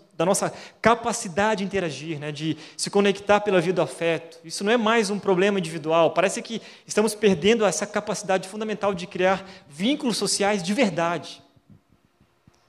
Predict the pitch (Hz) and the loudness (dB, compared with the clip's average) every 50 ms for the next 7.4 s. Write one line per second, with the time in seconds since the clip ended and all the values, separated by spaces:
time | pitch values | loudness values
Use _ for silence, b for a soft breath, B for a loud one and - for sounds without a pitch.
0 | _ _ _ _ _ _ _ _ _ _ _ _ _ _ _ _ - 135 143 170 | _ _ _ _ _ _ _ _ _ _ _ _ _ _ _ _ -10 -8 -6 -4
1 | 170 175 190 185 180 170 175 175 180 196 190 190 - 190 185 185 180 170 175 170 | -2 -2 -2 0 0 0 2 2 2 4 2 2 0 0 0 0 0 -2 -2 -2
2 | 165 - - - 180 185 196 190 160 156 147 - - 170 170 160 - - 156 151 | -4 -6 -2 0 0 2 2 0 -2 -2 -6 -4 -4 -4 -4 -4 -4 -4 -4 -2
3 | 143 170 170 160 160 143 - - 175 190 208 196 160 156 160 175 175 156 160 160 | -2 -2 -2 -2 -4 -6 -6 -2 0 0 0 0 -2 -4 -4 -4 -4 -4 -6 -10
4 | B B B B B B - 175 196 214 247 254 247 240 226 208 170 170 - - | B B B B B B -2 2 6 8 8 8 10 10 10 8 8 6 2 -6
5 | - - 254 254 247 254 220 202 208 220 214 226 202 190 170 180 190 196 190 175 | 0 4 4 4 4 4 4 4 4 2 2 2 2 2 4 6 6 6 6 4
6 | 165 156 185 214 196 170 151 185 180 196 214 202 185 143 135 127 - - - - | 0 -4 -2 -2 -2 0 2 4 4 6 4 4 2 -2 -6 -12 -14 -14 -10 -8
7 | 180 165 190 196 190 - 202 190 | -4 -2 -2 -2 -2 -6 -14 -16